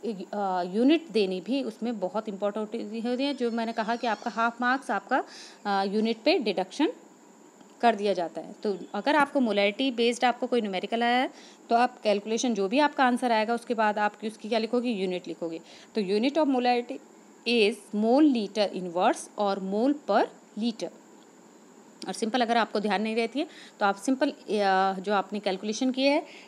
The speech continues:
suppose आपका molarity आई ज़ीरो पॉइंट ज़ीरो वन, उसके आ-, आगे अगर कैपिटल एम लिख लेते हैं तो ये भी आपकी क्या है,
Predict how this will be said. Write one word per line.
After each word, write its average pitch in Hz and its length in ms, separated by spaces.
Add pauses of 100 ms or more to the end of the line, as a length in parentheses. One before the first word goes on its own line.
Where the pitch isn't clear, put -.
suppose 220 300
आपका 196 320
molarity 202 500
आई 208 180
ज़ीरो 202 240
पॉइंट 202 280
ज़ीरो 180 420
वन, 254 220 (400)
उसके 202 220
आ-, 175 140 (120)
आगे 185 340
अगर 196 200
कैपिटल 196 400
एम 220 180
लिख 247 160
लेते 269 220
हैं 302 100 (340)
तो 196 120 (520)
ये 190 140
भी 196 100
आपकी 196 300
क्या 214 160
है, 294 160